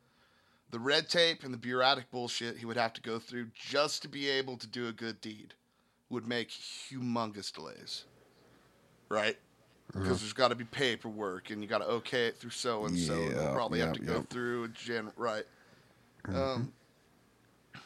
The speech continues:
Speaker 1: they, and then the second reason was they may have just told him no.
Speaker 2: Yeah.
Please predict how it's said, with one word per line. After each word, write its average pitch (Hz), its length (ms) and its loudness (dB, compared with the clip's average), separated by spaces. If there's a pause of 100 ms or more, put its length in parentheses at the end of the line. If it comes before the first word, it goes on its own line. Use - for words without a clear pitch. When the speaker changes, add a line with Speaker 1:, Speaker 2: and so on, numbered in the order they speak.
(180)
Speaker 1:
they, 135 140 2
and 143 400 0
then 190 140 2
the 170 60 2
second 240 420 6
reason 156 360 -4
was 143 360 2 (180)
they 135 100 0
may 156 160 2
have 185 100 0
just 151 200 -2
told 151 180 2
him 135 100 -2
no. 143 240 0 (880)
Speaker 2:
Yeah. 87 160 2